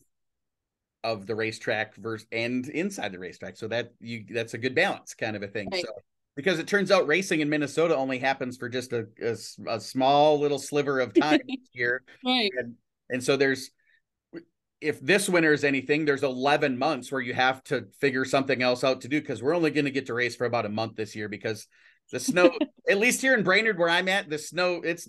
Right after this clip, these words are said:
Speaker 1: it's gonna be June before the snow melts here. I am so tired of winter, but
Speaker 2: Yeah, it's
Speaker 1: um,
Speaker 2: crazy.
Speaker 1: so what is your, what's the, what is the,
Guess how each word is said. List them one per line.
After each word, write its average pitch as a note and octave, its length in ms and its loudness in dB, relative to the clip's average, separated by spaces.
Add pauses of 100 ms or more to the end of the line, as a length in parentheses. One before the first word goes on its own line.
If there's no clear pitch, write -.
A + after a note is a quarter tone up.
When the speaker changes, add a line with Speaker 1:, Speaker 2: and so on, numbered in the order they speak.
(100)
Speaker 1:
it's F3 200 0
gonna E3 240 2
be C3+ 160 0
June C3 340 2
before B2 280 -2
the A2+ 100 -8
snow A#2+ 260 -4
melts A2+ 280 -4
here. A#2+ 220 -2
I A#2 100 0
am A2+ 160 -4
so B2+ 260 -2
tired A2 400 -4
of G2 80 -6
winter, G2 280 -8
but G2 200 -6 (600)
Speaker 2:
Yeah, G#3+ 180 2
it's - 100 0
Speaker 1:
um, - 40 -10
Speaker 2:
crazy. F3 420 -6 (800)
Speaker 1:
so F3 540 4 (1300)
what F#3 180 2
is A#3 160 -2
your, F3+ 240 0
what's E3+ 280 -2
the, F3 260 -2
what D3+ 240 0
is C#3+ 220 -4
the, C3+ 500 -2